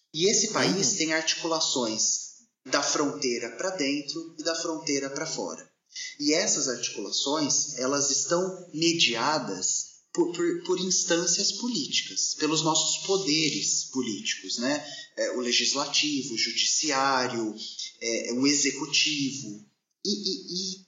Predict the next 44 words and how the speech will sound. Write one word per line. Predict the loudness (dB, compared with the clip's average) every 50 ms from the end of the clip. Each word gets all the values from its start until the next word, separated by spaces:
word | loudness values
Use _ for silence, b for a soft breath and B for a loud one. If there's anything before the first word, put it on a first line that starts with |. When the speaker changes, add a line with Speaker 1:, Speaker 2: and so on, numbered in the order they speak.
| _ _
Speaker 1:
tudo | 2 2 2 2 0 -2 -4 -4
isso | -4 -2 0 0 0 0 -2 -4 -6 -10 -14 -20 _ _ _
tem | 2 4 6 6
impacto | 6 4 2 0 2 2 2 2 2 0 -4 -4 -4 -2
sobre | -2 -2 -2 -4 -4
as | -4 -4
nossas | -2 -2 -2 -2 -2 -2 -4
vidas, | -4 -8 -12 -12 -8 -4 -2 -2 -2 -2 -4 -8 -14 -20 _ _
né? | -2 -2 -2 -2 -2 B B B B B B B B -4
Ah, | 0 2 2 2 2 0 -2 -6 -8 -4 0
dois | 2 2 2 2
mil | 0 0
e | 0 0
vinte | 0 -2 -2 0 0 2 2
tá | 2 2 0
sendo | 2 0 0 0 0 0 0
um |
ano | 0 2 0 0 -2 -2
que | -4 -4 -6 -8 -10
a-, | -6 -6 -6 -4 -4 -4 -2
agora | 0 2 2 4 4
a | 4
gente | 4 2 2 2
já | 2 2
passou | 2 0 0 0 2 2 2 2
de | 2 2
cento | 2 2 2 0 0 -2 -2 -4
e | -4 -4
trinta | -4 -4 -2 -2 -2 -2 -2 -2
mil | 0 0 0 2 0 0
mortos | 0 0 0 0 0 0 -2 -4 -6 -6 -4 -4 -6 -6 -8 -14 -20 _ _ -6
por | -4 -2
causa | 0 0 2 2 0
da | 0 0
pandemia | -2 -2 -2 -2 -4 -2 -2 -2 -2
do | -2 -4
coronavírus, | -8 -8 -8 -8 -8 -8 -8 -8 -4 -2 -2 -2 -2 -2 -2 -2 B B B B B B B B 0
e | 2
a | 4
gente | 4 4 4 2 2
tá | 2 0 0
começando | 0 0 0 2 2 2 2 2 2 0 0 0 0 -2
a | -2
entender | -2 -4 -4 -6 -8 -6 -2 0 2 2 2 0 -2 -6 -10 -14 -10